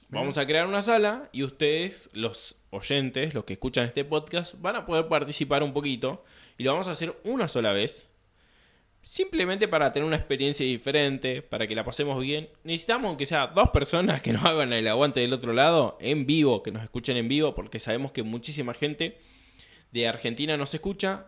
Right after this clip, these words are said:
Speaker 2: de Chile y no sé qué otro país más nos escuchaba. Así que necesitamos dos personas <laughs> de, de toda la audiencia que tenemos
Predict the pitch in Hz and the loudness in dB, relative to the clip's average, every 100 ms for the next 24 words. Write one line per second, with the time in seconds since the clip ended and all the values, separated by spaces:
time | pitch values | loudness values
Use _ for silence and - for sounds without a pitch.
0 | - - 110 - 165 165 180 - _ _ | -18 -12 -10 -4 -4 -4 -6 -10 _ _
1 | _ _ - 117 113 107 107 107 104 104 | _ _ -6 -4 -2 -2 -4 -4 -4 -4
2 | 101 101 101 98 95 95 - 98 107 117 | -6 -6 -8 -6 -6 -8 -6 -6 -4 -4
3 | 151 - 104 - - 117 151 175 269 - | -4 -10 -16 -16 -14 -4 -2 -2 -8 -20
4 | - - - 101 110 110 - 98 - 117 | -20 -20 -12 -10 -8 -10 -4 -6 -4 -4
5 | 135 127 120 175 - 175 190 175 - - | -4 -2 -2 -2 0 0 2 2 0 -2
6 | 147 113 104 101 - - 104 110 - 202 | 0 2 2 -2 -6 -8 -6 -6 2 4
7 | 175 160 139 151 165 143 131 143 175 214 | 8 8 8 4 2 0 0 0 0 -2
8 | 233 | -4